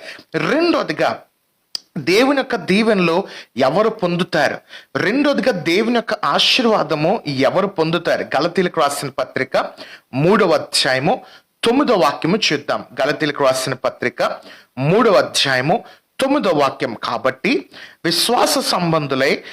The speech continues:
విశ్వాసము గల అబ్రహాముతో కూడా ఆశీర్వదింపబడుదురు." విశ్వాస సంబంధులైన వాళ్ళు ఎవరైతే ఉన్నారో, అబ్రహాము వలె ఏమవుతారట? ఆశీర్వదింపబడతారు.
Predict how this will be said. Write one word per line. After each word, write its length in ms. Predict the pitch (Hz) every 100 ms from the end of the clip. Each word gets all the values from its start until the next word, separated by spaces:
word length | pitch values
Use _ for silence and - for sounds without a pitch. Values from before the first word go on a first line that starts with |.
| - -
విశ్వాసము 640 | 160 - 254 294 294 294 254
గల 180 | 220 -
అబ్రహాముతో 800 | - - 214 233 262 294 339 311
కూడా 500 | - 165 143 127 - -
ఆశీర్వదింపబడుదురు." 1500 | 147 165 - 262 247 190 196 190 151 143 131 127 175 160 - _ - - _ _
విశ్వాస 680 | 147 151 - 240 269 285 -
సంబంధులైన 760 | 277 233 208 208 254 254 254 233
వాళ్ళు 180 | 208
ఎవరైతే 340 | 165 202 226 190
ఉన్నారో, 560 | 170 151 127 147 226 - - - 147
అబ్రహాము 600 | 135 139 233 269 285 277
వలె 200 | 262 247
ఏమవుతారట? 680 | 190 220 233 226 190 180 190 269 - - _ -
ఆశీర్వదింపబడతారు. 1000 | 123 - - 185 196 180 156 156 160 117